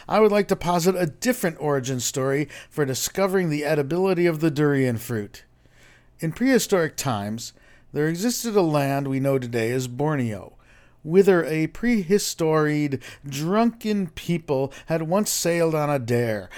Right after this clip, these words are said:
from the shores of some ancient mainland. Most advances around this time were made on a dare, but especially culinary ones. People would point at a lump of stinking, rotten vegetable matter and say,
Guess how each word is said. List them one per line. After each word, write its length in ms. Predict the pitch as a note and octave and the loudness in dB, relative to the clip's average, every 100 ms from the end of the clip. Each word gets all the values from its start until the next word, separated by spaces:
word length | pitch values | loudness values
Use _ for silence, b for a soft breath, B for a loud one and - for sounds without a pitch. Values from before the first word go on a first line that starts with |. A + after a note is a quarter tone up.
| B | B
from 240 | - C3 B2 | -6 -4 -2
the 260 | A#2 A2+ | -4 -4
shores 500 | G#2 - E3 D#3 C#3 | -6 -4 -2 0 -2
of 120 | B2 | -4
some 400 | A2+ C#3 B2+ B2 B2+ | -4 -4 -4 -4 -4
ancient 380 | D#3 - C#3 | -6 -4 -6
mainland. 680 | B2+ C3 B2+ A#2+ A2 G2+ F#2 B B B D3 | -4 -4 -4 -4 -6 -10 -14 B B B -2
Most 240 | F#3 - | 0 0
advances 760 | B2+ B2 A#2 A#2 A#2+ A2+ - A2+ | -2 -2 -2 -4 -8 -8 -10 -10
around 420 | B2+ B2+ A#2+ A2+ | -6 -4 -4 -6
this 180 | A#2 - | -8 -8
time 300 | B2+ A#2 G#2+ | -6 -4 -4
were 180 | G#2+ | -6
made 260 | G#2+ A2 A2 | -4 -6 -4
on 180 | G#2+ G2+ | -6 -6
a 60 | |
dare, 400 | F#2+ G#2 G2 F#2+ B B B - | -8 -8 -8 -12 B B B -6
but 240 | C3 - | -6 -6
especially 840 | B2+ - - F#3 - B2+ A#2 A2+ - _ | -12 -8 -4 -4 -4 -4 -6 -8 -14 _
culinary 640 | - - D3+ C#3 A2 G2+ G2 | -12 -6 -4 -2 -4 -6 -8
ones. 480 | F#2+ F2 F2 - B B B - | -10 -14 -16 -20 B B B -10
People 280 | G3+ A3 | -2 2
would 180 | F#3+ D3 | 2 0
point 260 | - G3+ G3+ | -2 -2 0
at 120 | F#3 | -2
a 60 | D#3+ | -2
lump 300 | D#3 F3+ E3+ | 0 0 -2
of 160 | C3+ | -4
stinking, 600 | - - G#3 G3+ E3+ C#3+ | -6 -2 -2 -2 -4 -2
rotten 380 | D#3+ F3+ E3 C#3+ | 2 0 0 -2
vegetable 460 | C3+ E3+ - D3+ C#3+ | 0 -2 -4 -4 -2
matter 300 | C#3+ C#3+ C#3 | 0 0 -2
and 100 | C3 | -2
say, 340 | D#3 C3+ | -2 -2